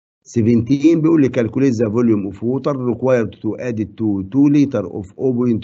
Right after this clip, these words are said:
two molar sodium hydroxide solution to become zero point five. البروبلم دي على ايه؟ على عملية الديليوشن، وقلنا ليها رول بنكتبها ان ال M time ال V بي-، أو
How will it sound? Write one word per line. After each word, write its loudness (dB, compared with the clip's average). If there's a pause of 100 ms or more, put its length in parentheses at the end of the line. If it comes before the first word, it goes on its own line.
two 0
molar 0 (600)
sodium 0
hydroxide -4
solution -2 (120)
to -4
become 0
zero -2
point -2 (120)
five. -2 (520)
البروبلم 0
دي 2
على 0
ايه؟ 0
على 2
عملية -2
الديليوشن، -6
وقلنا 2
ليها 2
رول 0
بنكتبها -2 (360)
ان 0
ال 0
M 0 (100)
time 0
ال -4
V -4 (640)
بي-، -2 (180)
أو -8